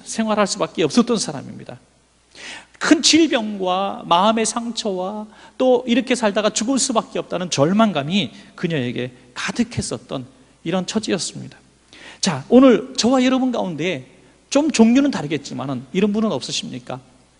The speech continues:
나름대로 열심히 노력했습니다. 그 문제를 해결하기 위해서 이를 악물고 참았고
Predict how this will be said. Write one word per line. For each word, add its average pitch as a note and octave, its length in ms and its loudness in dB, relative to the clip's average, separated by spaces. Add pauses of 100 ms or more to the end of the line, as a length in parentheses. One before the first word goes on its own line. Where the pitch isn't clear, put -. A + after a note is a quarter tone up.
나름대로 C#4 460 4
열심히 C4 340 4
노력했습니다. F#3+ 800 0 (560)
그 C#4 100 10
문제를 C#4+ 380 6
해결하기 C4 400 2
위해서 F#3+ 460 -2 (240)
이를 C#4 260 6
악물고 A3+ 420 0
참았고 D#3+ 640 -10